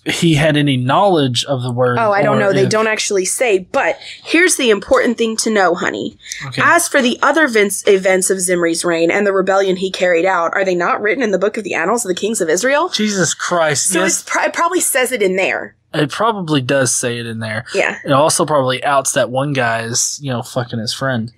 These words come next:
Speaker 2: It might, it might. So the army was encamped near Gibbethon, Gib-, Gibbethon, a Philistine town. When the Is-, when the Israelites in the camp heard that Zimri had plotted against the king and murdered him,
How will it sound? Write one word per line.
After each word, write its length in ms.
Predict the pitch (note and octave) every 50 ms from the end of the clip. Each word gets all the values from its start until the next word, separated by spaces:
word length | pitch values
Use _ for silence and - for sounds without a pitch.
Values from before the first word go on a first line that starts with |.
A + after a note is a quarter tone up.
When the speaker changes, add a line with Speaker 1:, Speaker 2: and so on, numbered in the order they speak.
| - -
Speaker 2:
It 220 | - G3+ G3+ - G#3+
might, 280 | G#3 F#3+ F#3+ F#3 - -
it 140 | D3+ D3+ -
might. 260 | F3+ F3+ - - _ _ - - - -
So 360 | - - - A#3+ A#3 A3+ - -
the 180 | F#3+ A#3+ B3 -
army 360 | - D#4 F4 F#4+ F4 D4+ C#4
was 200 | B3 A3+ G#3+ G#3
encamped 560 | A3 G#3 G3 - - A3 G#3+ A3 A3 - - -
near 340 | G#3+ G3 F#3+ G3 G3 - -
Gibbethon, 880 | - F#3 F3+ F3 A3 A3+ A3 G3+ F#3+ - - F3 D#3 A#2+ E3 D#3+ D#3 - - G3 F#3
Gib-, 240 | - G#3+ G3+ G3+ F#3 F#3 - _ _ _ _ _ _ _ _ _ _ -
Gibbethon, 680 | G#3+ G#3+ G3+ G3 - - - - - E3+ E3+ G#3 A3 - _ _ _ - - - -
a 100 | G#3+ -
Philistine 640 | - - - C5+ C#5+ - - - - F#3+ F3+ F3 F3+
town. 400 | - - D3+ D3 D3+ E3 F3+ - -
When 260 | - F#3+ G3 G3 G#3
the 140 | G3+ G3 - -
Is-, 260 | A3+ C4+ C4 - - _ -
when 260 | G#3+ G3+ G3 A3+ A#3
the 140 | A#3+ A#3 -
Israelites 560 | B3 D#4 D#4 G4 F#4+ F#4+ C#4+ B3 A#3 A#3+ -
in 80 | - A#3
the 80 | G#3+ G3
camp 360 | - - C4 B3 G#3 - -
heard 340 | - - A3+ A3+ B3 B3 G3+
that 180 | G3+ F#3 F#3+
Zimri 400 | F#3 G3+ A#3+ C4+ C4 A3 G3 F#3+
had 240 | F#3+ F#3 F#3 F#3 -
plotted 380 | - - G3+ G3 G#3 A#3+ G#3 A#3+
against 300 | A3+ G#3 G3+ G#3 - -
the 80 | F#3
king 200 | F3+ - G3 F#3+
and 100 | F#3 F#3
murdered 380 | F#3 F#3 F#3+ A#3+ B3+ A#3 - G3+
him, 300 | G3 F3+ F#3+ F3 -